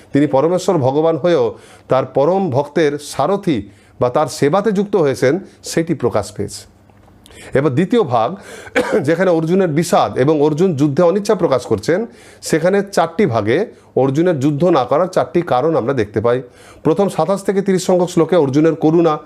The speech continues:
তিনি তার আত্মীয়দের বধ করার ক্ষেত্রে করুণা প্রকাশ করছেন। <coughs> একত্রিশ থেকে পঁয়ত্রিশ সংখ্যক শ্লোকে তিনি বোঝাচ্ছেন যে আত্মীয় বিচ্ছেদ হয়ে গেলে পরে জয় লাভ করেও সেটা জয়টা উপভোগ্য নয়,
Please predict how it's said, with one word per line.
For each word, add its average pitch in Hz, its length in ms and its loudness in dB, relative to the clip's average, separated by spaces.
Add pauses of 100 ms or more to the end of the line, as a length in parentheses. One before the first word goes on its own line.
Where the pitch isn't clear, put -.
(420)
তিনি 156 160 4
তার 156 160 2
আত্মীয়দের 147 400 2
বধ 131 180 2
করার 147 280 0
ক্ষেত্রে 151 320 0
করুণা 190 360 0
প্রকাশ 123 300 0
করছেন। 156 380 0 (340)
<coughs> - 420 -2
একত্রিশ 180 420 -2
থেকে 190 180 0
পঁয়ত্রিশ 170 440 0
সংখ্যক 175 240 2
শ্লোকে 156 340 2 (100)
তিনি 131 180 2
বোঝাচ্ছেন 123 520 0 (360)
যে 147 160 4
আত্মীয় 139 340 2
বিচ্ছেদ 156 360 0
হয়ে 147 160 4
গেলে 151 180 2
পরে 151 260 0 (100)
জয় 131 240 2
লাভ 151 200 2
করেও 151 200 2
সেটা 143 220 0
জয়টা 117 300 2
উপভোগ্য 160 580 0
নয়, 101 220 -2